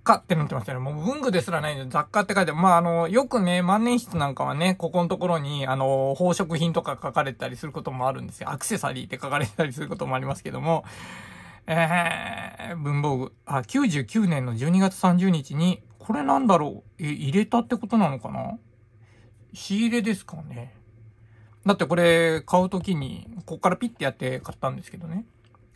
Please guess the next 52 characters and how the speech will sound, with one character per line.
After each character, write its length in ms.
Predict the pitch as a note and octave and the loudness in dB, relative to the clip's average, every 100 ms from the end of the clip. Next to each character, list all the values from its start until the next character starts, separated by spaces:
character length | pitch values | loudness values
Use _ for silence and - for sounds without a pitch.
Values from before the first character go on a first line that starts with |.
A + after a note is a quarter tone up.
| - | -8
ま 80 | |
あ、 40 | C3+ | -2
そ 100 | F3+ | 2
れ 60 | |
は 40 | G3 | 4
と 80 | G3 | 4
も 120 | F3+ | 2
か 120 | C#3+ | 0
く 60 | B2+ | -6
で 100 | A#2 | -10
す 80 | |
よ。 80 | - | -14
こ 100 | - | -16
の 120 | E3+ | -12
四 320 | D3 D3 G3+ G3 | -4 2 2 2
千 300 | - F3+ B2+ | 2 0 0
百 340 | C#3+ C3 D#3+ | -6 -8 -4
四 180 | C3 F#3 | 0 0
円 140 | C3 | 0
っ 20 | |
て 120 | A#2+ - | -6 -10
い 80 | |
う 80 | B2 | -8
値 180 | B2+ C3+ | -6 0
段 180 | D#3 F#3 | 2 4
で 100 | F3+ | 0
す 120 | - | -6
よ。 100 | - - - - - - - - - - - - - - | -14 -16 -20 -20 -20 -14 -16 -16 -20 -20 -20 -20 -20 -12
こ 80 | |
れ 60 | C3+ | -6
四 260 | A#2+ E3+ G#3 | 2 2 6
千 180 | A#3+ | 6
百 240 | D#3 G2+ C3 | 4 2 0
四 140 | D3 | 0
円 120 | C#3+ | 0
で 80 | B2+ | -4
す 140 | B2 - | -10 -14
よ。 100 | - - - - - - - | -16 -18 -12 -12 -12 -18 -8
ね。 340 | C3 C3+ D3 - _ _ - | -2 -2 -2 -8 _ _ -14
こ 100 | D#3+ | -10
れ 20 | |
二 200 | C3 G#3+ | 2 4
つ 140 | G#3+ A3 | 4 0
で 220 | F#3+ - - | 0 -2 -8
八 200 | - D#3 | -6 -4
千、 280 | - B3+ A3+ | 2 2 2
八 240 | - F#3 | 0 -2
千 320 | F#3 A#3+ G3+ | -2 0 0
二 100 | D3 | -2
百 400 | C#3 E3+ - D#3+ - | 0 0 -2 -10 -10
八 360 | - D#3+ - | -6 -6 -2
円 280 | E3 C3+ F3 | 0 0 -2